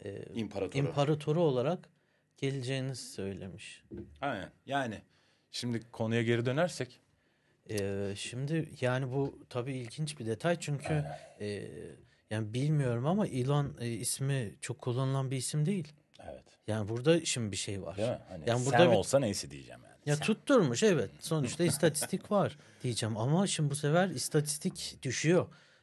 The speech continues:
Speaker 1: Yani Elon ismi, e, burada tabii nasıl detaylı geçmiş bakmak lazım ama, e, ilginç.
Speaker 2: İlginç değil mi?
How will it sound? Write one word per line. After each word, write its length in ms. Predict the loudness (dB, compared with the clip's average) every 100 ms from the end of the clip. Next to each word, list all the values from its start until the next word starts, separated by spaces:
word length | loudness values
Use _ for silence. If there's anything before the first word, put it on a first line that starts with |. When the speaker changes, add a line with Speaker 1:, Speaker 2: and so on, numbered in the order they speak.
| -4
Speaker 1:
Yani 280 | -2 0 0
Elon 240 | 4 4
ismi, 300 | 2 0 2
e, 640 | 2 2 -2 -2 -4 -6 -8
burada 280 | -8 -4 0
tabii 220 | 2 2
nasıl 220 | 0 2
detaylı 400 | 0 4 4 4
geçmiş 440 | 2 -2 -6 -2 -2
bakmak 420 | 0 -2 0 4
lazım 360 | 4 4 0 0
ama, 280 | 2 0 -2 -12 -16 -20 -10
e, 60 | -6 -4 -4 -6 -8 -12 -16 _ _ _ _ _ _ _ _ _
ilginç. 520 | -8 -8 -8 -10 -14 -12 -10
Speaker 2:
İlginç 380 | -10 -12 -14
değil 120 | -12
mi? 60 | -12